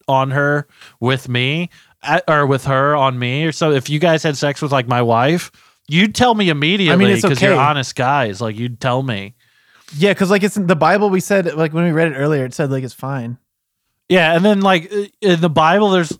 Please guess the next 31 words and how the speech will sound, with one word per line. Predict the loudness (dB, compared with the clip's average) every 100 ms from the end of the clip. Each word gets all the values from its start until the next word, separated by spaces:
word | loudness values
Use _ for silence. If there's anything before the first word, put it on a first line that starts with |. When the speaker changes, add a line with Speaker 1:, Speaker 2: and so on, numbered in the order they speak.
| _ -16
Speaker 2:
It's, | -6
you | -4
just | -2 2
gotta | 2
be | 2 2
a | 2
hundred | 2 0 0
about | -2 -4 0
it. |
Speaker 1:
Yeah, | 2 2 2
and, | 2 4
like, | 2 2
you | 0 2
know, | 2
Job | 2 4 4 4 4 0 -4 0
got | 0 2
mad | 0 2 2 0
at | 0
God | 2 2 4 2
or | 0 0
whatever | 2 2 0 -2
because | -2 0 0
he, | 0 0 0 -2
like, | -2 -2 -4
fucked | -6 -6 -6
his | -6
wives | -2 -2 -4 -8
or |
something | -8 -10 -8 -8
like | -8 -6
that. | -6 -6